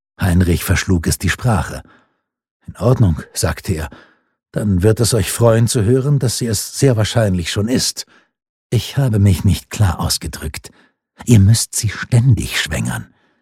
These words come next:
Ihr sagt, dass sie bereits erneut schwanger ist? Wunderbar.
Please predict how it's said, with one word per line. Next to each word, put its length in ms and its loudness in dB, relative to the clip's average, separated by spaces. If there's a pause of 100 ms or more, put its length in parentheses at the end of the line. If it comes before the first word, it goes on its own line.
(360)
Ihr 180 6
sagt, 420 2
dass 80 2
sie 100 0
bereits 340 2
erneut 340 4
schwanger 340 2
ist? 380 -6
Wunderbar. 640 -2